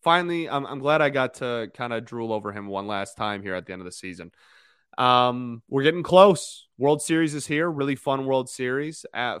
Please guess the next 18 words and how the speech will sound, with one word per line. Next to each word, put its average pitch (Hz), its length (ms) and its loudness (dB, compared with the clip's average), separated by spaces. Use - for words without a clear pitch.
Philly's 135 400 -4
kinda 127 300 -4
the, 123 480 -2
the 117 420 -6
America's 131 540 -2
team 143 320 -8
and 135 100 -8
the 113 60 -8
team 131 300 -8
of 117 180 -8
destiny. 139 680 -2
Uh, 127 200 4
but 120 120 -4
the 120 120 -2
Astros 131 420 0
are 131 80 2
a 120 60 0
juggernaut, 101 560 -4